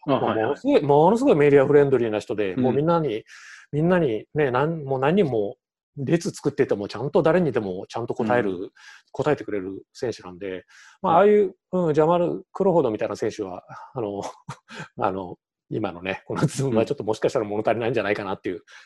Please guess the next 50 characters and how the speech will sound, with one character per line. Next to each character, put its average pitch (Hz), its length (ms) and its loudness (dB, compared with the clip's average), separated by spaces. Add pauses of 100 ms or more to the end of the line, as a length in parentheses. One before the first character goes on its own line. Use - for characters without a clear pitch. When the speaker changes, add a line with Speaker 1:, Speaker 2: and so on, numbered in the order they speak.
Speaker 2:
ち - 60 -2
ょ - 40 2
っ - 20 -16
と 143 80 4
居 131 80 4
心 113 220 6
地 110 80 4
悪 131 180 6
そ 135 200 4
う 107 40 0
に 98 340 -8
答 135 260 0
え 127 40 4
て 110 120 -2
た 113 120 -2
な 113 140 0
み 104 100 -6
た 104 120 -4
い 98 40 -6
な 98 100 -6
印 104 200 -4
象 110 80 2
も 101 200 -2
あ 95 40 0
り 101 80 -2
ま 98 80 -8
し 101 60 -12
た 101 80 -10
ね。 98 120 -12
Speaker 1:
う 101 40 -12
ん。 - 40 -14
Speaker 2:
ま - 40 -16 (160)
あ、 165 60 -4
こ 190 100 4
れ 196 40 8
は 180 60 6
選 185 180 2
手 127 100 -4
に 101 60 -4
よ 90 100 -4
っ - 80 -14
て 85 240 -10 (140)
違 110 60 -6
う 101 140 0
と 101 60 -12
思 87 100 -14
い 85 40 -16
ま 85 80 -12
す 101 140 -20
ね。 98 60 -20